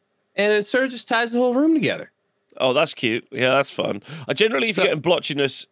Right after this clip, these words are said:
Speaker 2: you haven't watered, like, I always water down, like, fifty fifty
Speaker 1: You're right.
Speaker 2: the contrast. Like, it's such a, it's such a, like, well, look, we're already cheating, so we slap chopping, so it feels so easy to just dip your, that brush in that pot and crack on.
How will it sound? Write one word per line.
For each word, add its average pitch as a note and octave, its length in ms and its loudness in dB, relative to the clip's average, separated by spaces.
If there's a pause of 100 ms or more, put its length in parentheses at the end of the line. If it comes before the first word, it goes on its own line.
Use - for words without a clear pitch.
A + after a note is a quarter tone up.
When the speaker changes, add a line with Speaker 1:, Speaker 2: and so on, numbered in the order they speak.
(100)
Speaker 2:
you A#2 200 -2
haven't C3 340 -2
watered, B2 420 0
like, A#2+ 220 2
I D#3 160 2
always C#3 560 2
water G#2+ 220 -2
down, G#2+ 420 0 (240)
like, G#2 160 -2
fifty B2 240 -2
fifty G#2+ 300 -2
Speaker 1:
You're G2 80 -4
right. G#2 100 -2
Speaker 2:
the - 20 -18
contrast. G2+ 600 -6 (240)
Like, A2 160 -2
it's D3 180 -2
such - 240 0
a, F3 140 2 (160)
it's D#3 160 -2
such E3 200 -2
a, D3+ 220 2 (240)
like, C3+ 160 2
well, C#3 80 0
look, C#3 220 2
we're A#2+ 100 4
already D3 320 4
cheating, G#2+ 460 0
so - 100 -4
we A2 100 0
slap G#2+ 260 0
chopping, G2+ 300 -4
so A2 120 -2
it F#2 100 0
feels B2 220 0
so C3+ 160 4
easy B2 180 -2
to F#2 80 -6
just G2+ 180 -6
dip A#2+ 200 -2
your, B2+ 100 0
that B2 300 0
brush C3 260 2
in A#2+ 60 0
that B2+ 180 0
pot B2 320 2
and A2 140 -6
crack B2 260 -4
on. G2+ 320 0